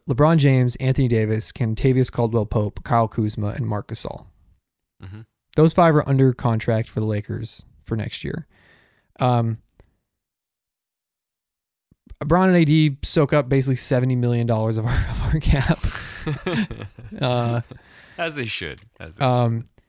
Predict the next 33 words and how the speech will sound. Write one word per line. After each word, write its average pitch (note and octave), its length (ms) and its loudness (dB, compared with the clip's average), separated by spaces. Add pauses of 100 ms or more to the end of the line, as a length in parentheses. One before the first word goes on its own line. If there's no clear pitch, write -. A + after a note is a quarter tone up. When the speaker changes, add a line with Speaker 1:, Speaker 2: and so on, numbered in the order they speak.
(220)
Speaker 1:
K G3+ 180 2
C A#3 160 0
P, F3 380 2 (160)
from C#3+ 300 0
what C3+ 180 6
I C#3+ 100 6
understand, B2 520 0
essentially A#2 400 -2
has A#2 180 2
a A2 100 -2 (180)
no A2+ 160 -2
trade A2 260 -2
clause. A#2+ 460 -2 (1400)
Um, A2+ 400 -2 (120)
Speaker 2:
Yeah, G#2+ 180 -6
he G2+ 180 -10
has G2+ 200 -8
to, E2+ 140 -10
he E2+ 80 -10
has E2 160 -12
to - 40 -20
sign - 220 -20
off - 200 -20
on F2 80 -20
anything. - 340 -20 (400)
Speaker 1:
Kuz F3+ 500 6
is C3+ 140 4 (400)
basically D3+ 760 2
the C3 160 2
only C3+ 300 0
guy A#2 400 2
that's A2+ 240 -4
tradable A2 640 -2